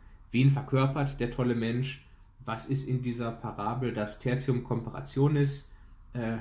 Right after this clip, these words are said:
da lässt sich also dieses Ganze nochmal aufgreifen und griffig machen, diese, diese, ähm, Szene aus der fröhlichen Wissenschaft, um dann im Anschluss mit den Schülerinnen und Schülern gerne in Gruppenarbeit eine Bewertung vorzunehmen.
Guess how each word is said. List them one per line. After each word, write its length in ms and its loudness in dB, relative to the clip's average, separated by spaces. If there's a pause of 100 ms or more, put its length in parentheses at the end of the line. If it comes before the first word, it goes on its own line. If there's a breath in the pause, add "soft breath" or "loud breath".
da 100 -2
lässt 200 -2
sich 160 -6
also 180 -4
dieses 200 -8
Ganze 240 -6
nochmal 320 -6
aufgreifen 840 -2
und 400 -6
griffig 340 0
machen, 300 -2
diese, 360 6 (500 loud breath)
diese, 480 -6
ähm, 300 -8
Szene 480 -2
aus 200 -8
der 80 -6
fröhlichen 420 -4
Wissenschaft, 640 -6 (540 soft breath)
um 160 8
dann 300 4
im 240 -6
Anschluss 680 -6 (540)
mit 140 0
den 100 6
Schülerinnen 380 0
und 80 0
Schülern 520 0 (320)
gerne 200 -6
in 60 -10
Gruppenarbeit 720 -4
eine 160 -4
Bewertung 460 -2
vorzunehmen. 720 2